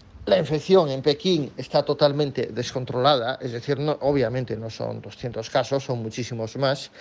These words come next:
Y el segundo es que la lucha de poder, mm, dentro del Partido Comunista Chino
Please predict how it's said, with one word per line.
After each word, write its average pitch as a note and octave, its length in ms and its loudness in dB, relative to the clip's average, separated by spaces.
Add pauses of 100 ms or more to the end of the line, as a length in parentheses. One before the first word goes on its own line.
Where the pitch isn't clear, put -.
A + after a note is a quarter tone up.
(640)
Y G#3 100 8
el F3 100 2
segundo E3+ 760 4
es C#3+ 200 0
que E3 320 4
la B2 340 2
lucha C#3+ 380 2
de G#2+ 100 -8
poder, B2+ 480 4
mm, G#2 420 -12
dentro C#3 300 0
del A2 80 -6
Partido A2+ 340 -4
Comunista C3+ 400 -2
Chino C#3+ 380 -2